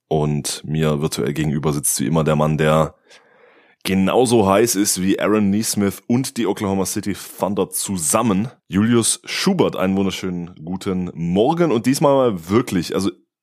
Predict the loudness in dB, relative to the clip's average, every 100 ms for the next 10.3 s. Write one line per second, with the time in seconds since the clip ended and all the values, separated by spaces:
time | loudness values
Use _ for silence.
0 | _ -10 -4 0 0 -2 -2 2 2 0
1 | -4 -2 2 2 0 -4 0 2 0 _
2 | _ _ _ -4 -2 0 -2 -2 0 0
3 | 0 -2 -4 0 2 2 2 0 0 0
4 | 0 2 0 0 -2 -6 _ _ -2 2
5 | 4 4 0 -6 -4 -4 -4 0 0 0
6 | -4 -2 0 0 0 _ _ _ _ -4
7 | -2 0 0 0 -4 -6 -8 -8 -10 -10
8 | -14 -16 -4 0 2 2 2 0 0 -2
9 | -2 -8 -8 -4 -4 -2 -2 0 -2 -2
10 | -4 -4 -6